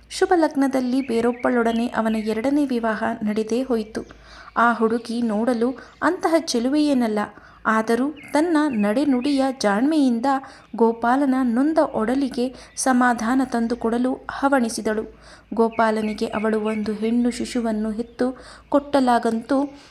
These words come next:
ಕೇವಲ ಸಮಾಧಾನ ಮಾತ್ರವಲ್ಲದೆ ಅವನ ಅಂತರ್ಯದಲ್ಲಿ ಆನಂದದ ಸೆಲೆಯೊಡೆಯಿತು. ಆ ಕಂದನ ಲಾಲನೆ ಪಾಲನೆಗಳಲ್ಲಿ ಗೋಪಾಲನಿಗೆ ಹೊತ್ತು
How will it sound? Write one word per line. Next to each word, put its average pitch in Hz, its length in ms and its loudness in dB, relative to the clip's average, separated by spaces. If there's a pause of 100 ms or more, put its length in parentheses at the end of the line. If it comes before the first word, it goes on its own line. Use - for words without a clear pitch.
(240)
ಕೇವಲ 269 360 4 (260)
ಸಮಾಧಾನ 254 640 2
ಮಾತ್ರವಲ್ಲದೆ 233 1000 -2 (380)
ಅವನ 320 320 -4 (360)
ಅಂತರ್ಯದಲ್ಲಿ 269 920 -2 (300)
ಆನಂದದ 302 580 2 (160)
ಸೆಲೆಯೊಡೆಯಿತು. 240 840 -2 (420)
ಆ 240 140 0
ಕಂದನ 233 520 -4
ಲಾಲನೆ 226 460 0
ಪಾಲನೆಗಳಲ್ಲಿ 220 840 -2
ಗೋಪಾಲನಿಗೆ 226 840 -2 (400)
ಹೊತ್ತು 311 480 0